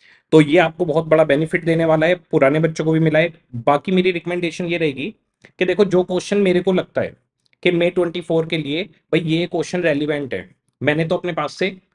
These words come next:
निकालकर बूस्टर बैच में रख दिए। टोटल एफ़एम में एटी टू क्वेश्चन है। और इसके नोट्स कहाँ से मिलेंगे वो मैं आपको बता देता हूँ। आप Telegram पे जाओगे तो सीए नमित अरोड़ा चैनल पे आप जाना, सीए नमित अरोड़ा, वहाँ पर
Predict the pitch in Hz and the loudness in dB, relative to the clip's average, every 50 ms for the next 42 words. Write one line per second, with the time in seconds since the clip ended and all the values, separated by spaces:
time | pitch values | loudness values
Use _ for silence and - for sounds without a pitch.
0 | _ _ _ - - 135 143 143 151 143 143 143 - 208 208 - _ 147 147 143 | _ _ _ -14 -4 -4 -2 0 0 -2 0 0 -2 -4 -4 -4 _ -2 -2 -2
1 | - - 160 151 143 131 - 156 143 131 120 117 120 120 123 - 170 170 170 190 | 0 -2 0 0 -2 -2 -2 -4 -4 -4 -2 -2 -2 -2 0 0 -2 0 2 0
2 | 190 185 170 160 - 175 175 180 196 196 _ 180 175 165 - 190 185 180 180 180 | 0 0 -2 -2 -4 -4 -2 -4 -4 -4 _ -2 -2 0 -2 -2 -2 0 0 0
3 | 156 131 - - 131 113 98 85 - _ _ _ _ _ _ _ _ - 143 160 | -2 -2 -2 -6 -6 -6 -6 -8 -14 _ _ _ _ _ _ _ _ 0 0 0
4 | 156 156 151 - - 185 175 175 180 175 - 185 160 160 160 180 170 170 160 160 | 0 -2 -4 -2 0 2 2 2 0 -2 -2 -4 -4 -4 -6 -6 -4 -2 -2 0
5 | 165 160 160 160 160 156 151 151 - - 147 139 131 131 127 135 135 143 170 190 | 0 0 0 2 0 0 -2 -4 -6 -4 -4 -2 -2 0 0 0 -2 -4 -6 -8
6 | - _ _ _ _ _ _ _ _ _ _ _ _ _ _ _ _ _ _ _ | -10 _ _ _ _ _ _ _ _ _ _ _ _ _ _ _ _ _ _ _
7 | _ 143 - - _ 175 160 160 175 202 196 196 190 185 185 190 190 175 160 147 | _ -2 -2 2 _ 4 4 4 2 2 2 2 2 0 0 0 0 2 2 0
8 | 151 151 180 185 185 190 180 - - 180 165 160 175 180 175 170 165 170 165 170 | 2 0 -2 -2 -2 -4 -6 -6 -10 -6 0 0 2 2 2 2 0 0 -2 0
9 | 151 160 160 160 170 175 - 180 160 151 156 160 156 165 165 160 156 - 139 127 | 0 0 0 0 0 -2 0 -2 -2 0 -2 -4 0 0 0 0 0 0 0 0
10 | 120 123 147 196 - _ _ _ _ _ _ _ _ _ _ _ _ _ _ - | 0 0 -4 -6 -10 _ _ _ _ _ _ _ _ _ _ _ _ _ _ -6
11 | 139 139 143 139 139 135 135 131 139 127 131 127 139 208 208 - _ _ _ _ | -2 0 0 0 0 -2 -2 -4 -2 -4 -2 -2 -2 -4 -4 -6 _ _ _ _
12 | _ _ _ _ - 120 123 - 147 151 - 156 180 185 185 185 214 214 | _ _ _ _ -12 -12 0 0 0 0 2 0 -2 -2 0 0 0 0